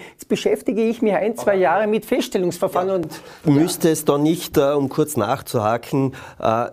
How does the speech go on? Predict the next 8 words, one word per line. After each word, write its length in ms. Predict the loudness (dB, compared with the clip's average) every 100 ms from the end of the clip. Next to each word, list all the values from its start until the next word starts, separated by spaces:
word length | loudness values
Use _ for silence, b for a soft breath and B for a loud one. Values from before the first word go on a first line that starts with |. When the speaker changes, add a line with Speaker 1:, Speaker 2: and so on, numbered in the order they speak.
| -10
Speaker 2:
gleich 460 | -2 0 0 -2 -4
die 260 | -2 -2 0
U-V-P-Behörde 920 | -2 0 -2 0 -2 -2 0 0 0
sagen, 400 | -2 -2 -2 -4 B B -20
„Sorry, 540 | -16 -2 0 2 0 0
tut 220 | -4 0
leid, 560 | 0 2 0 0 -8 B B B -2
äh, 260 | 0 0